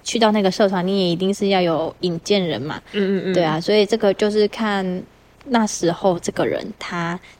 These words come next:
Speaker 1: 自己就是设立的方向，因为你去参加那种社团，你也一定要花很多时间
Speaker 2: 对。
Speaker 1: 跟金钱去经营。
Speaker 2: 嗯。
Speaker 1: 对，那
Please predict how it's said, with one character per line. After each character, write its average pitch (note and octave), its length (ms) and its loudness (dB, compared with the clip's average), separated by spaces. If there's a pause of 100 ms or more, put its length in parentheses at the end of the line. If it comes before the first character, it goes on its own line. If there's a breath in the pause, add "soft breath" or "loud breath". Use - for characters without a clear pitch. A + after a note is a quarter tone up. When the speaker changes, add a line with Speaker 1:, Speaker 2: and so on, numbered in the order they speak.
Speaker 1:
自 A#3+ 160 -2
己 - 340 -6 (220)
就 G3 100 2
是 F#3+ 80 6
设 G3+ 200 4
立 G3 120 6
的 E3 120 0
方 E3 240 -6
向， E3+ 220 -6 (240)
因 B3+ 120 4
为 C#4+ 80 6
你 G3 140 2
去 G3+ 100 0
参 G#3 140 2
加 G3+ 120 4
那 F#3 60 4
种 E3 80 -2
社 F#3 180 2
团， - 220 -6 (300 loud breath)
你 F#3+ 160 -2
也 F#3+ 80 2
一 E3+ 80 2
定 F#3+ 120 0
要 F3+ 80 2
花 F#3 140 0
很 E3 80 0
多 E3 140 -2
时 E3 160 -6
间 D3+ 280 -4 (300)
Speaker 2:
对。 - 260 0
Speaker 1:
跟 F#3 260 2
金 F#3 280 -2
钱 - 260 -4
去 F3+ 280 0 (140)
经 F3+ 260 -2
营。 D#3+ 120 -2 (500 loud breath)
Speaker 2:
嗯。 G3 120 -2
Speaker 1:
对， F3 160 0
那 G#3 540 0